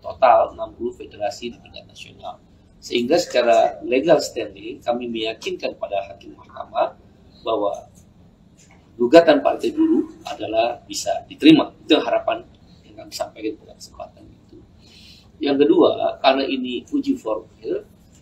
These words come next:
kami menggugat tentang proses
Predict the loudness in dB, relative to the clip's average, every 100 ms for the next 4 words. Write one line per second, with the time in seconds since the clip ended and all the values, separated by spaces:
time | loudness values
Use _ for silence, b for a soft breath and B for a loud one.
0 | -6 -4 -2 -2 -4 -8 _ -8 -6 -6
1 | -4 -2 -2 -6 -20 -16 -8 -8 -8 -10
2 | -6 -6 -6 -6 -6 -8